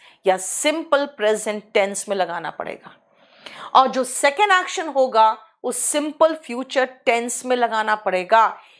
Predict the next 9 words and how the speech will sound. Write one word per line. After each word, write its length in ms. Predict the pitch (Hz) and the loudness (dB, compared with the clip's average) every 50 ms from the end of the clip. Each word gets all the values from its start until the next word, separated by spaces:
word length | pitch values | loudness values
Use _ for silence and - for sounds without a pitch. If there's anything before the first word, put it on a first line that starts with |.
| _ _ - | _ _ 2
यानी, 560 | 196 240 262 302 311 294 277 285 302 320 - _ - - _ - - | 6 8 8 8 6 2 -4 -4 -6 -8 -12 _ -20 -18 _ 4 6
"अगर 360 | 240 254 233 294 339 349 349 | 6 6 8 6 6 6 4
मैं 360 | 285 294 302 294 - - - - | 2 2 2 2 0 -2 -2 2
आऊंगी", 880 | 208 233 247 269 285 302 311 277 214 196 262 285 294 277 240 185 - _ _ _ _ _ - | 4 6 6 6 6 4 2 -4 -6 -4 -2 -2 0 0 -2 -4 -8 _ _ _ _ _ 2
पहले 300 | 240 240 240 262 277 285 | 2 2 4 2 0 0
आओगे, 640 | - - 208 214 220 220 214 - 247 233 220 - 202 | 2 2 2 2 2 2 0 -4 -6 -6 -6 -6 -10
"if 220 | 202 - - 208 196 | -12 -4 -2 0 0
I 100 | 196 190 - _ - - | 0 -4 -8 _ -2 -2
come", 180 | 190 196 196 | -2 -2 -2